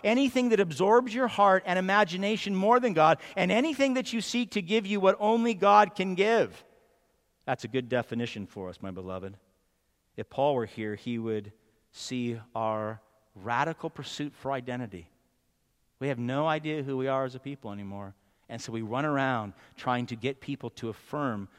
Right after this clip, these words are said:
who we are. We try to prove ourselves in our jobs and in school by our material possessions. We try to,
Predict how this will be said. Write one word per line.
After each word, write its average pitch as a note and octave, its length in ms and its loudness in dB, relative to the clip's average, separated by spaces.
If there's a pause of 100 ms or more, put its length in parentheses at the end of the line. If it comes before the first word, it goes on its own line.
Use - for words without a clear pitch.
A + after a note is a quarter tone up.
(140)
who C3 160 -6
we A#2+ 180 -2
are. A#2+ 240 0
We G#2+ 80 -8
try B2+ 200 -2
to A2+ 60 -6
prove D#3 280 -6
ourselves G#2+ 640 -6 (300)
in A#2 100 -4
our A#2 120 -2
jobs B2 520 0
and G#2 200 -10 (300)
in G#2+ 100 -8
school C3+ 600 -2
by G#2+ 220 -4
our A2+ 100 -2
material C3 400 -4
possessions. A2+ 640 -6
We A#2+ 80 -8
try D3+ 240 0
to, A2+ 100 -6